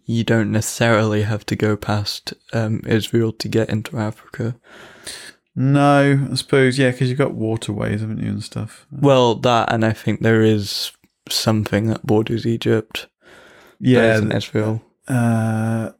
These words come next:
Speaker 1: Possibly
Speaker 2: is that
Speaker 1: Jordan or
Speaker 2: Yeah.
Speaker 1: Saudi Arabia.
Speaker 2: But that, that whole kind of, yeah, I suppose the, where, where, where more of the trouble is, is a bit further north than, than that, isn't it?
Speaker 1: Um, kind of more to the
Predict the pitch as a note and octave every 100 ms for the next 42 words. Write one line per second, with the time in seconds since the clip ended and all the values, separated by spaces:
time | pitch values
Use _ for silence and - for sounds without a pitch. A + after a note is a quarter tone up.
0 | _ _ _ _ _ _ _ _ _ -
1 | A#2+ - A#2+ G#2 A2+ A2 A2+ A#2 A#2 A2
2 | G#2+ A2 A2 G#2 B2 A#2 A2 G#2 G#2 G#2+
3 | G#2+ G#2+ G#2+ A2+ A2 - _ _ _ _
4 | _ _ _ _ _ _ _ _ _ _
5 | _ - C#3+ D3+ C3 - - C#3+ C#3 A2+
6 | D3 C#3+ B2+ C#3 B2 A#2 A2+ - B2+ A#2+
7 | A#2 A2+ - - - C#3 C3 A2+ B2 B2+
8 | C3+ C3 A2+ A#2+ A#2 B2+ B2+ B2+ C3 B2+
9 | B2 A#2+ A2+ G#2 - A#2+ G#2+ G#2+ G2 G2
10 | G2+ G#2 G2+ - G2 F#2+ F#2+ A2 A2 G2+
11 | - - F#2+ F2+ F2 - F#2+ F2 F2+ G2+
12 | F#2+ G2 - _ - - _ B2+ C3 C3+
13 | C#3 C#3 - _ _ _ - C#3 C#3+ C#3+
14 | A2+ A#2+ A#2 A2+ G#2+ - A2 G2+ A2 A2